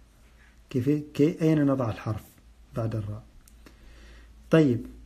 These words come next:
بالنسبة للراء، ما هي الأحرف التي توصل مع الراء؟ يوصل مع الراء.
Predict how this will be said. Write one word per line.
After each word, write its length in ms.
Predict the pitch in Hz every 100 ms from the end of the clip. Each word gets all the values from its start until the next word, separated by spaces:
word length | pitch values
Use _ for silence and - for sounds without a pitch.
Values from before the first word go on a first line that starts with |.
| -
بالنسبة 440 | 147 202 - 180
للراء، 400 | 160 143 135 120
ما 140 | 147 165
هي 100 | 180
الأحرف 420 | 185 - 165 -
التي 300 | 151 139 147
توصل 680 | 123 151 147 - 151 160 160 147
مع 180 | 117
الراء؟ 380 | 117 120 113 - - - - - - - - - _ - - - - - -
يوصل 380 | 135 139 - 131
مع 200 | 127 120
الراء. 440 | 113 123 135 170